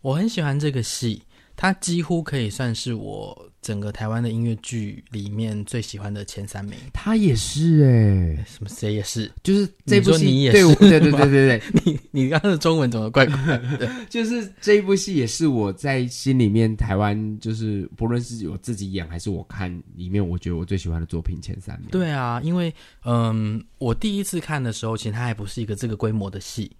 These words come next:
Speaker 1: 它是小规模的。
Speaker 2: 嗯。是什么时候？
Speaker 1: 在二八一展演场的时候。
Speaker 2: <gasps> 最早的高雄卫武营的那个版本。
Speaker 1: 对，对，对，那时候，那时候我就看过了。
Speaker 2: 嗯。
Speaker 1: 然后我就很喜欢，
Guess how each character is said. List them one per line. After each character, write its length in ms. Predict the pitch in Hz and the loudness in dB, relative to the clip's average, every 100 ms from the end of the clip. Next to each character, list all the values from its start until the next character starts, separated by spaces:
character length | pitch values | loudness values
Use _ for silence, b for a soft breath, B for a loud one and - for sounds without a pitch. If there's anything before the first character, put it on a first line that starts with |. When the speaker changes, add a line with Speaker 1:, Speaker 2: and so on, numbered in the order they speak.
| _ | _
Speaker 1:
它 120 | 104 110 | -6 -6
是 280 | 131 113 | -4 -8
小 160 | 101 95 | -8 -8
规 120 | 143 | -6
模 200 | 156 117 | -4 -4
的。 80 | 120 | -2
Speaker 2:
嗯。 20 | |
是 40 | 127 | -2
什 100 | 95 | -2
么 120 | 87 | -2
时 80 | 87 | -2
候？ 120 | 85 85 | -2 -4
Speaker 1:
在 100 | - | -4
二 180 | 175 135 | -4 -6
八 280 | 123 120 117 | -6 -8 -6
一 360 | 117 113 113 113 _ _ - | -6 -6 -6 -10 _ _ -10
展 240 | 113 107 | -6 -4
演 160 | 107 107 | -4 -6
场 200 | - 107 | -6 -2
的 40 | |
时 60 | 104 | 0
候。 40 | |
Speaker 2:
<gasps> 0 | |
最 20 | 180 | 0
早 200 | 131 117 | -2 -4
的 80 | |
高 160 | 127 151 | -2 0
雄 220 | 160 131 | 0 0
卫 100 | 156 | 2
武 120 | 139 107 | 2 2
营 200 | 98 92 | 0 0
的 100 | 131 120 | 0 2
那 80 | 120 | 2
个 120 | 120 | 0
版 80 | 156 | 0
本。 80 | 98 | -2
Speaker 1:
对， 80 | 98 | -2
对， 0 | |
对， 100 | 101 | -2
那 0 | |
时 20 | |
候， 0 | |
那 60 | 160 | -2
时 100 | 156 | -2
候 40 | 123 | -4
我 60 | |
就 100 | 110 | -6
看 280 | - 127 110 | -6 -6 -4
过 180 | 123 110 | -4 -6
了。 160 | 78 120 | -6 -2
Speaker 2:
嗯。 240 | 117 92 82 | -2 -2 -6
Speaker 1:
然 160 | 113 107 | -6 -4
后 180 | 135 127 | -4 -4
我 100 | 110 | -4
就 120 | 160 | -4
很 180 | 135 120 | -4 -6
喜 180 | - | -8
欢， 400 | 98 110 104 101 | -10 -8 -6 -8